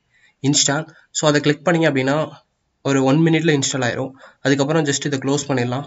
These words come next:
அப்புறம் ஷார்ட்கட் இங்க வந்துரும். அடுத்து நம்ம போய் நம்மளோட Windows-ல போய் ஓப்பன் பண்ணி பார்த்தோம் அப்படின்னா நம்மளுக்கு வந்து மல்டிபிள் டேப்ஸ் வந்துரும். So, அவ்வளவுதான், இந்த ஃபீச்சரை நம்ம யூஸ் பண்ணிக்கலாம். ரொம்ப சிம்பிள் தான், ஒன் மினிட் தான் ஆகும் இதை அச்சீவ் பண்ண.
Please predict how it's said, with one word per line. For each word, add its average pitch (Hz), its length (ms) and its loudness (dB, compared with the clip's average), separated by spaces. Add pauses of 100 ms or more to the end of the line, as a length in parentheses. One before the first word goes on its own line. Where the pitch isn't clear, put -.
அப்புறம் 135 320 -4
ஷார்ட்கட் 143 340 0
இங்க 131 180 0
வந்துரும். 120 380 -4 (1000)
அடுத்து 151 280 2
நம்ம 160 240 4
போய் 143 300 2
நம்மளோட 139 520 -2 (180)
Windows-ல 147 420 0
போய் 143 100 2
ஓப்பன் 139 280 -2
பண்ணி 135 140 0
பார்த்தோம் 127 360 -2
அப்படின்னா 123 140 -2
நம்மளுக்கு 135 420 -2
வந்து 135 120 0
மல்டிபிள் 131 320 -2
டேப்ஸ் 117 280 -6
வந்துரும். 113 300 -12 (500)
So, 147 180 0
அவ்வளவுதான், 139 280 4
இந்த 143 120 2
ஃபீச்சரை 143 340 -2
நம்ம 135 220 -4
யூஸ் 147 240 -4
பண்ணிக்கலாம். 123 340 -8 (460)
ரொம்ப 151 360 0
சிம்பிள் 139 260 0
தான், 139 160 -2
ஒன் 135 180 0
மினிட் 143 260 0
தான் 139 140 -4
ஆகும் 123 180 -4
இதை 120 140 -4
அச்சீவ் 123 260 -4
பண்ண. 131 280 -10